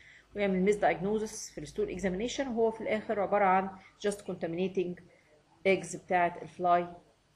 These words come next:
بالمنظر ده. في other classification ان انا ابدا اشخص المايزس according to the organs،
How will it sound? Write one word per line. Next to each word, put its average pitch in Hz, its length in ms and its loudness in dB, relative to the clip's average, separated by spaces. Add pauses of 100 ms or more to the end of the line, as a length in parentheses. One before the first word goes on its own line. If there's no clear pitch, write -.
(120)
بالمنظر 165 420 -4
ده. - 140 -20 (3250)
في - 120 -2
other 294 320 6
classification 233 640 -4
ان 214 180 -2
انا 247 200 2
ابدا - 220 2
اشخص - 400 -6
المايزس 180 640 -4
according 233 420 4
to 190 80 -6
the 160 100 -6
organs، 240 520 2